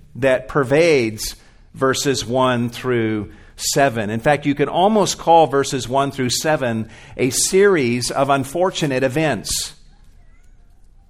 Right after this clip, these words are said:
We're, we're so used to the Christmas narrative in Luke that it has almost a holy air about it. All we need to do is hear the words, "And it came about in those days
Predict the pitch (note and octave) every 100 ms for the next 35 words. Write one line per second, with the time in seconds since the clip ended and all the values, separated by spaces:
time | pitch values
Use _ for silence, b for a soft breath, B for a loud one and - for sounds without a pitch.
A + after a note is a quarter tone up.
0 | _ - D3 F3 F3+ E3 - A3 A#3 F#3
1 | G3+ G#3+ - D#3+ C3+ - F#3+ F#3 - C#3
2 | - C#3 D3 E3 B2+ G#2 G2+ - - -
3 | - - - - - - - D3+ C#3 C#3+
4 | E3+ F#3 D#3 C#3 B2+ D3 D3+ D3+ F#3 F3+
5 | D#3+ E3 F#3+ G#3+ - E3+ D3 A#2+ C#3 G3
6 | G3+ F#3+ D#3+ D3+ D3 D#3 C#3 G#2 F2 F2
7 | b b b A#2 A2+ B2+ A#2+ F#2+ - F#3
8 | A#3 A#3 A3 D#3+ F3 D#3 - E3+ D#3+ D3
9 | D3+ D#3 B2+ A#2 - G3 G#3 F3 F3 C#3+
10 | C#3+ D3 - A#2+ E2+ D2 F#2 -